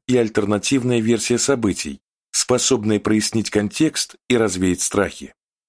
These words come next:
Многие антиядерные активисты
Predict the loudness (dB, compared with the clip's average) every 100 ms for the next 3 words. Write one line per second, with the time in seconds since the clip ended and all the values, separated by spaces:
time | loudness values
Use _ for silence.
0 | _ _ 0 2 2 2 2 2 2 2
1 | 0 0 0 0 0 0 0 -2 0 0
2 | 0 -2 -2